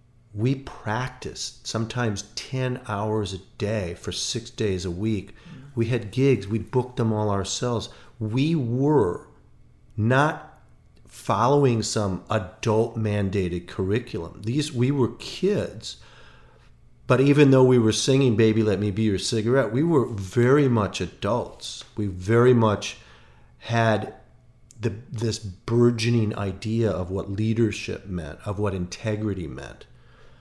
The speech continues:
Speaker 1: Um, we didn't call it that at the time when we're walking around in our underwear, God knows what we were doing. But still, I see coming from, quote, the street or these sort of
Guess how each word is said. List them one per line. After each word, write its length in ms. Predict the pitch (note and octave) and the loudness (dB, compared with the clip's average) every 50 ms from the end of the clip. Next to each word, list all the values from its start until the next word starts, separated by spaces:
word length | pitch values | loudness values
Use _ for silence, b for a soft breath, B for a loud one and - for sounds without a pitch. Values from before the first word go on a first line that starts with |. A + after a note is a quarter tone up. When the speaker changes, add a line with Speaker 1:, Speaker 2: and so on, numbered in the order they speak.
| b b b b b - - | b b b b b -4 -2
Speaker 1:
Um, 340 | G2+ G2 F#2+ F#2 F2+ F2 - - | 0 0 0 0 -2 -4 -2 2
we 120 | A2+ B2 | 2 4
didn't 200 | A2 A#2+ A2 G2+ | 4 4 4 2
call 360 | F#2+ - - F#2+ F2 F#2+ A2+ A#2+ | 0 -4 -4 -2 0 2 2 2
it 120 | A2+ - | 0 0
that 160 | G#2+ F#2+ E2+ | -4 -6 -4
at 140 | F2 F2 - | -6 -6 -6
the 80 | - F2+ | -8 -10
time 420 | - - F#2 E2+ E2 F2 F2+ F2+ | -8 -6 -6 -4 -4 -2 -2 -2
when 100 | F2+ F2 | -2 -2
we're 120 | F2 F2+ | -2 -2
walking 380 | F2+ F2+ F#2+ F#2 F2+ - - F#2 | -2 -2 -2 -2 -4 -4 -4 -4
around 200 | F#2 F2+ F2 F2+ | -2 -2 -2 -2
in 100 | F2+ F2 | -2 -2
our 120 | E2 D#2 | -4 -4
underwear, 560 | F#2+ G2 G2+ G2 G2 F#2+ F2+ F#2 F2 E2+ E2+ E2+ | -2 -2 0 0 0 0 0 0 -2 -2 -4 -4
God 360 | E2+ - G#2+ G2+ F#2+ F#2+ F2+ | -4 -4 -2 -2 -2 -2 -2
knows 300 | F#2+ F#2+ F#2 F2+ F2 F#2+ | -2 -2 -2 -4 -4 -2
what 220 | F#2+ F#2 F2+ F#2 | -4 -4 -2 -2
we 80 | F#2 F#2 | -4 -4
were 80 | F2+ | -4
doing. 480 | E2+ D#2+ A2 A2+ A#2 A#2 G2+ F2 F2 - B B B B B B B B B B B B | -2 0 2 4 4 4 2 2 -2 -6 B B B B B B B B B B B B
But 200 | - A#2 A2+ A#2 | 0 0 2 2
still, 580 | - - - - - E3 F3 F#3 D3+ A#2+ A#2+ - - | 0 -4 -2 0 4 6 6 6 6 6 4 2 0
I 100 | G#2+ G#2+ | -2 -2
see 720 | G#2 - - - - D#3 D3+ D3 C3 A#2 G#2+ G#2 G#2 B B B B B B B B B B B B | -2 -4 -4 -4 -2 -2 0 0 2 0 0 -2 -4 B B B B B B B B B B B B
coming 440 | - - C#3 C3+ C#3+ D3+ C#3+ C3+ B2+ | -2 4 4 6 8 6 6 4 2
from, 340 | - - C3 A#2+ G#2+ G#2 G#2 | 0 0 0 0 0 0 -4
quote, 440 | - - - A#2+ A2 G2 F#2 G2+ | -6 -4 0 2 2 2 0 -4
the 80 | G2 F#2 | -6 -6
street 720 | - - - - - - - D3 D3+ D3 A2+ G2+ - - - - | -4 -4 -6 -6 -6 -4 -2 0 2 2 0 -2 -4 -8 -8 -6
or 120 | G#2 G2+ | -4 -4
these 500 | F2+ G2+ G2 F2+ F2+ F2+ - - - - - - - - - - - _ - - - - - - _ - - | -2 -2 -4 -4 -4 -4 -6 -8 -10 -14 -20 -20 -20 -20 -20 -20 -20 _ -20 -20 -20 -20 -20 -20 _ -18 -12
sort 240 | - - A2+ G#2 F#2+ | -8 -4 -4 -2 -2
of 180 | F#2+ F2 F#2+ | -4 -6 -8